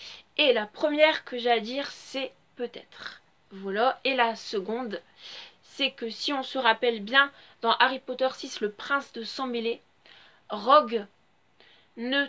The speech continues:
touche pas cet objet de ses propres mains, il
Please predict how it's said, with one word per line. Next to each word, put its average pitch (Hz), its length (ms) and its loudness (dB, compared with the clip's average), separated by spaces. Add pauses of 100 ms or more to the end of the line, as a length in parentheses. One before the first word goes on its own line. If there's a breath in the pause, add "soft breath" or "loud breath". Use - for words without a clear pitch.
touche - 520 -10
pas 285 280 4 (580 loud breath)
cet 269 260 -4
objet 247 300 -6
de 220 100 -8
ses 220 220 -8
propres - 580 -6
mains, 247 240 -4 (300)
il 240 220 -6